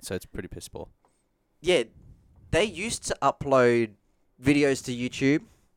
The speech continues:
Speaker 2: um, and then now it's, they don't. Like, it, they'll do a bulk upload once a year or a couple of times a year. You'll see, like, oh, they've uploaded fifteen videos all at once, and that's the past three or four months. And then they'll wait three months, and then boom, all of these videos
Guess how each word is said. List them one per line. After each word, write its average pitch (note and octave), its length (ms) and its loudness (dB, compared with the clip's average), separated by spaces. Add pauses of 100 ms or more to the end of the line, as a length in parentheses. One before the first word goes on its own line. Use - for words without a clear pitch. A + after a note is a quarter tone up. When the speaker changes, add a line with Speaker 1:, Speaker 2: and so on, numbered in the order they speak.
(340)
Speaker 2:
um, A#2 480 2 (340)
and C#3 220 -4
then D3+ 180 0
now D3+ 340 2
it's, - 360 -6 (340)
they C3+ 120 -2
don't. B2+ 440 -8
Like, B2 260 0
it, C#3 220 -2
they'll C#3+ 360 4
do D3 220 2
a C3 200 4
bulk D3 280 4
upload C3 580 0 (640)
once C#3+ 400 -2
a C#3+ 60 -10
year C3 420 -2
or A#2 180 2
a A#2 40 -4
couple C#3+ 260 -4
of C#3 60 -8
times B2+ 280 -2
a B2 40 -2
year. B2 200 2
You'll A2 140 -8
see, B2 240 -6
like, G#2+ 160 -2
oh, B2+ 120 2
they've A#2 120 -2
uploaded A#2 360 -4
fifteen B2 380 -12
videos A2 420 -4
all A#2 140 0
at - 80 -2
once, G#2 420 -10 (380)
and A2+ 160 -4
that's A#2 200 -2
the - 80 -12
past - 340 -2
three A2 160 -6
or G#2 40 -6
four G#2 200 -10
months. G2+ 380 -8
And A2 160 -10
then G#2+ 380 -8
they'll A2 180 -4
wait A2 200 -4
three A2+ 200 -8
months, G#2+ 300 -10
and G#2 120 -12
then A2 140 -12
boom, C#3+ 360 -4
all C3 200 -4
of B2 60 -6
these A#2 200 -6
videos A2+ 420 -2